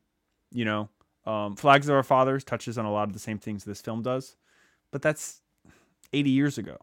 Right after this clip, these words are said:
As much as I love that history, that's out of touch to most of the population, especially to guys that, you know, this, this was talking about.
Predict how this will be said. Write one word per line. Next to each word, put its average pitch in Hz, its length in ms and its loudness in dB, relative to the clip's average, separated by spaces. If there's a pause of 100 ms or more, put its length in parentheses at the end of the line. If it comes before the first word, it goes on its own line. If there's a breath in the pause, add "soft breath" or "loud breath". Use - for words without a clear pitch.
(300)
As 127 120 -8
much 131 100 -4
as 135 100 -4
I 127 40 2
love 123 240 4
that 110 120 2
history, 113 400 -4
that's 95 340 -10
out 113 120 -2
of 98 60 -10
touch - 320 -6
to - 80 -12
most 101 320 -8
of 101 60 -14
the 101 60 -16
population, - 540 -14 (480 soft breath)
especially 117 460 -8
to 110 120 -10
guys 101 560 0
that, 98 280 -6
you 107 80 -10
know, 95 180 -6
this, 92 180 -12
this - 300 -16
was 117 100 -18
talking 101 380 -10
about. 104 360 -8